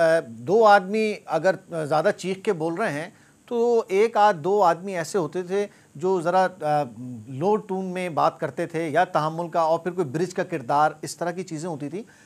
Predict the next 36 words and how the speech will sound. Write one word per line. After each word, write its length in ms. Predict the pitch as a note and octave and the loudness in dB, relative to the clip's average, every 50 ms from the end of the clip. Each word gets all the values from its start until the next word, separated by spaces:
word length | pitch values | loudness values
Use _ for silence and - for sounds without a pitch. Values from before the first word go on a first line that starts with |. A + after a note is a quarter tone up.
| - _ A#2 | -20 _ -12
यहाँ 200 | A#2+ C#3+ E3+ G3+ | -10 -10 -8 -8
तो 100 | - G#3+ | -8 -8
दिन 160 | D#3+ E3+ F3+ | -8 -8 -6
में 140 | G3+ A3 A3+ | -6 -6 -6
अगर 180 | A3 A#3 A#3 A#3 - | -4 -6 -6 -6 -6
आठ 220 | C#3 C#3 E3 F#3+ | -4 -2 -2 -2
प्रेस 240 | F3+ - G3+ G#3 G3+ | -4 -6 -10 -10 -8
कॉन्फ्रेंसेज 600 | - - G3+ G3 F#3 - G#3 G3 - A3+ G3 C#3+ | -6 -8 -8 -8 -6 -8 -10 -8 -6 -6 -6 -6
हो 100 | C#3+ D3+ | -6 -6
रही 180 | E3+ G3+ G#3 F#3+ | -6 -6 -6 -6
हैं 160 | D3 D3+ D3+ | -6 -8 -8
हुकूमत 300 | C3+ D3+ D#3 D#3+ F3 - | -8 -8 -10 -10 -10 -10
की 80 | - E3+ | -10 -10
तरफ 220 | F3 D#3+ D#3+ D#3 | -8 -8 -8 -8
से, 220 | - - G3+ G#3+ G#3 _ _ _ - D3 | -8 -6 -8 -8 -8 _ _ _ -8 -8
एक 140 | F3 F#3+ | -8 -6
ही 80 | C4+ C#4 | -6 -8
टोन 200 | - B3+ B3+ B3 | -6 -6 -8 -6
में 140 | B3 B3 F#3+ | -6 -4 -2
बात 260 | F3+ F3+ G3+ G3+ - | 0 0 0 0 -4
हो 80 | A3 F#3+ | -6 -6
रही 160 | G#3+ A3 G3+ | -6 -4 -4
है, 180 | G3 G#3 G3+ - - _ _ _ _ - | -4 -4 -4 -6 -12 _ _ _ _ -2
कोई 160 | F#3 G#3 A3+ | 0 0 2
डायलॉग 540 | F#3 C#3+ F3 D#3+ D#3+ D#3 D#3 F3+ G#3+ G3+ - - | 2 2 2 2 4 6 6 6 6 6 4 2
अब 180 | F#3+ G3 - - | 2 2 2 4
तक 140 | - C4 F#3 - - _ - | 2 2 2 2 -12 _ -2
आप 140 | D3 F3+ F3+ | 0 0 2
बताएं, 360 | E3+ F#3+ F3+ F#3+ F#3+ A3 A3+ | 2 2 2 2 0 -2 -2
कोई 140 | A3 A3+ G#3+ | -2 -2 -4
किसी 380 | A3 - - G3 F#3 - A#3+ - | -4 -6 -10 -8 -6 -6 -6 -6
किस्म 300 | - G3+ - G#3 G#3 G3+ | -6 -6 -6 -6 -8 -4
के 120 | - G#3+ | -4 -4
कंपोजिट 680 | G#3+ - - F3 D#3+ D3 - E3+ F#3 G3+ G3 D4+ A#3+ | -4 -2 -4 -4 -4 -4 -2 -2 -2 0 0 -2 -2
डायलॉग, 560 | F#3+ F3+ F#3+ F3+ F3 F3 F#3 F#3 F3+ F#3 - | 2 4 4 4 4 4 2 0 0 -2 -6
किसी 460 | - F#3+ - A3 G#3+ F3 C3 B2 C3+ | -8 -6 -4 -4 -6 -6 -6 -10 -12